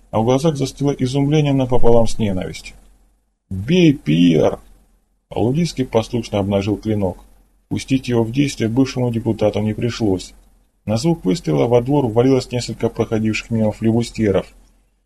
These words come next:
Бывалые пираты без размышлений бросились на помощь товарищу. Всё было кончено в минуту.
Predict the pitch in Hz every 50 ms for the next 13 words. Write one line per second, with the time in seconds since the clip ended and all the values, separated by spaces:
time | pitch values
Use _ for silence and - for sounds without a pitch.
0 | _ _ - 107 110 117 113 107 101 101 101 101 117 123 135 139 135 117 107 113
1 | 123 120 131 123 117 120 120 120 - - 135 131 123 110 104 113 120 120 - -
2 | 107 107 - - 104 104 - 107 104 101 98 - - 117 117 110 104 98 90 85
3 | - - - - - - - _ _ _ _ _ _ _ _ _ - - - -
4 | 247 - - - 110 - - 120 110 101 - - 98 98 95 95 107 110 110 101
5 | 95 92 - -